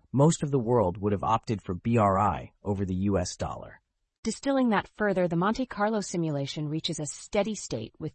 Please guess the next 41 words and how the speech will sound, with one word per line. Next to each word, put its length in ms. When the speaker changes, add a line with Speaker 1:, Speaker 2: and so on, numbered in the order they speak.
Speaker 2:
three 260
distinct 560
groups. 480
Two 220
groups 360
consist-, 560
consistently 640
prefer 480
to 120
trade 360
either 260
in 140
B 220
R 200
I 420
or 140
U 200
S 240
D. 340
Then 140
there's 180
the 100
swing 380
group 280
that 160
vacillates 560
between 340
B 180
R 200
I 160
and 220
U 120
S 160
D, 280
depending 400
on 100
the 120
initial 320
spread 440
of 160
preferences. 760